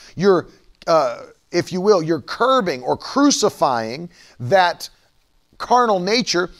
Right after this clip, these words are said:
that the Bible teaches. In fact, let's go there because I do want you to, uh, I do want you to see this from Scripture. Betty said, "My church, Faith Church, is also fasting.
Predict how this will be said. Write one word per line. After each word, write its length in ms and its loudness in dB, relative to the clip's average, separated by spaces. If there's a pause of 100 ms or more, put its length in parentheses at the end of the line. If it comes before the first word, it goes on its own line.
(100)
that 240 2
the 60 2
Bible 440 2
teaches. 720 -6
In 120 -2
fact, 260 0
let's 200 2
go 260 4
there 160 0
because 320 0
I 100 2
do 220 -4
want 420 -2
you 120 -4
to, 420 -6 (440)
uh, 440 2 (1300)
I 100 2
do 180 -2
want 340 0
you 60 0
to 80 -6
see 260 -2
this 180 -2
from 180 -8
Scripture. 500 -6 (600)
Betty 240 2
said, 260 -4
"My 140 -2
church, 340 -6
Faith 260 -4
Church, 300 -6
is 100 -8
also 380 0
fasting. 500 -2